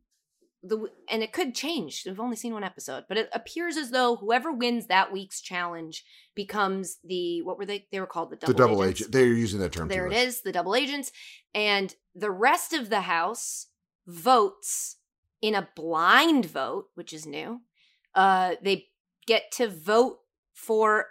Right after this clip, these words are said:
Speaker 1: a couple,
Speaker 2: Mm-hmm.
Speaker 1: a pair. Um, and then that pair, the one that gets the most votes, goes
Speaker 2: Mm-hmm.
Speaker 1: into the elimination. And then the power couple, the double <laughs> agents,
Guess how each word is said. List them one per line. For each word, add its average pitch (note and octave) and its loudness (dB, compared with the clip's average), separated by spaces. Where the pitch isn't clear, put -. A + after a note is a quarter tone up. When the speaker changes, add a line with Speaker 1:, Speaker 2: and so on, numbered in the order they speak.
Speaker 1:
a F#3+ 6
couple, - -4
Speaker 2:
Mm-hmm. G2+ -4
Speaker 1:
a G2 -4
pair. A#2+ -8
Um, E3+ 0
and F#3 -6
then F3+ -2
that G3+ 8
pair, F#3 -4
the F#3+ -4
one F#3 -4
that F#3 -6
gets F3 -8
the F#3+ -6
most A3+ 0
votes, E3+ -6
goes G3 0
Speaker 2:
Mm-hmm. G3+ -6
Speaker 1:
into G3+ -6
the F#3 -8
elimination. A#3 -4
And F#3+ -4
then F#3+ -4
the F3+ -6
power C#4+ 6
couple, B3 -2
the A3 -2
double A#3+ 2
<laughs> A#3 2
agents, A#3+ -4